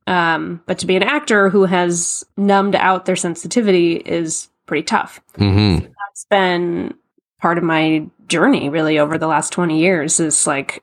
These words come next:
Speaker 1: how can I, how can I stand to, to feel as much as I feel and walk through the world at the same time? Um, and, you know, you have to have, you have to have guards up at some point just to walk down the street. You have to have guards up.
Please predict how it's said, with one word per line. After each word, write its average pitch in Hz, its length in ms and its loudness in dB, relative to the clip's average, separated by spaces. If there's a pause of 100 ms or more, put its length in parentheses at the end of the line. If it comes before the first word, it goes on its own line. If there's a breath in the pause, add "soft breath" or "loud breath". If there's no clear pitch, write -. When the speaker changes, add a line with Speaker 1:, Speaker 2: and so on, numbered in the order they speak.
Speaker 1:
how 185 200 0
can 190 180 0
I, 160 340 0 (420)
how 196 100 0
can 214 120 0
I 196 60 4
stand 185 920 0 (100)
to, 165 720 0 (280)
to 185 180 0
feel 220 540 2
as 185 120 2
much 185 200 0
as 180 100 0
I 156 120 -2
feel 165 840 0
and 160 480 -2 (100)
walk 170 260 0
through 180 120 0
the 160 80 -6
world 190 420 -2
at 175 80 -12
the - 80 -12
same 160 260 -4
time? 190 500 -4 (600 loud breath)
Um, 160 580 0 (260)
and, 233 120 2
you 220 80 4
know, 180 60 2
you 208 160 4
have 196 180 0
to 190 80 0
have, 160 680 -2 (960)
you 220 180 2
have 208 180 0
to 202 60 2
have 180 200 -2
guards 165 320 0
up - 320 -6
at - 120 -2
some 139 380 0
point - 360 -2
just 175 180 -2
to 185 60 0
walk 165 200 0
down 151 140 2
the 120 60 -2
street. - 400 0
You - 100 2
have 160 140 0
to 180 60 -6
have - 140 -6
guards - 300 -2
up. 110 220 -2